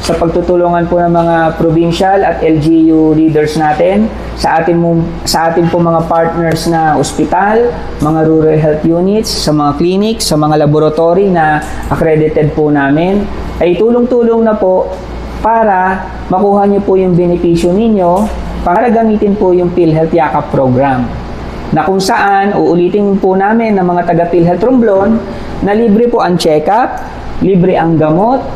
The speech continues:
at libre po ang laboratorio.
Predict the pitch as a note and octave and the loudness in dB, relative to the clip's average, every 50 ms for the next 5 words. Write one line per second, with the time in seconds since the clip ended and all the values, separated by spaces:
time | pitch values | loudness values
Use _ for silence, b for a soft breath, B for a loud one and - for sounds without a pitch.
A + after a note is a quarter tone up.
0 | - - D#3+ E3+ F3 G3 A#3 B3+ A3+ B3+ C4 B3+ - A3+ A3 G#3 - F#3+ F#3+ F#3+ | -6 -4 -4 -2 0 0 2 2 2 2 0 0 0 0 0 0 0 0 0 0
1 | G3 G3+ A3 A#3 A#3+ B3 B3 - - - - - - - - - - - - F3 | 0 0 0 0 0 0 -2 -4 -8 -8 -8 -8 -8 -8 -10 -10 -8 -4 -2 0
2 | F3 E3 F#3 F3+ F3 F3 F3+ E3+ D3+ D3 C#3+ D3 D#3+ E3+ F3 E3+ E3 C#3+ B2+ - | 0 2 2 2 0 0 0 0 0 0 2 2 2 2 2 2 0 0 0 -2